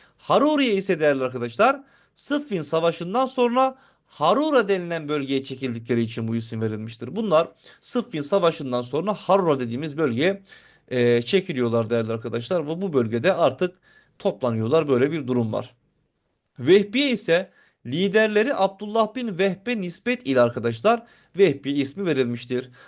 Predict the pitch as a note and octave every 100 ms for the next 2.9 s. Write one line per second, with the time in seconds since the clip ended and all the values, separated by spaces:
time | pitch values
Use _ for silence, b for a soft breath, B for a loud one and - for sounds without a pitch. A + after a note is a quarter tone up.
0 | b - A#3 A3 F3+ D#3 F#3 B3+ A3+ A#3+
1 | - A3 G#3 G3+ D#3 - - F#3 G3+ G3
2 | G3 G3 F#3+ G3 G#3+ D3+ C#3+ C#3 C#3